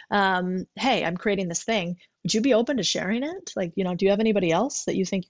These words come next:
you know, would be interested in this?" And those little tiny ads probably got me to my first,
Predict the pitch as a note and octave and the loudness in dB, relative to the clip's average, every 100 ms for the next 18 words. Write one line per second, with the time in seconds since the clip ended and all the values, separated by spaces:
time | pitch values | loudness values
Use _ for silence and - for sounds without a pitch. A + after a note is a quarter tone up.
0 | _ _ F#3 E3 E3+ F3 E3 E3+ F3 A3+ | _ _ -2 0 2 2 2 2 0 -2
1 | - B3+ C#4 D4+ F4 - - - - - | -2 0 2 2 0 -2 -2 -8 -20 -20
2 | - A#3 A3 G#3+ G3+ F3+ G#3 A#3 G#3 G3+ | -4 2 4 4 2 2 2 2 2 4
3 | G#3 A3+ B3 - F#3+ F#3+ G3+ G#3 F#3 F3+ | 4 4 2 0 -4 -2 -2 -2 -2 0
4 | G#3+ A3+ - - F#3 F3+ F3+ F3 E3+ E3 | 0 0 -2 0 0 2 0 0 -2 -4
5 | E3 - F#3 F3 - | -4 -2 -2 0 -2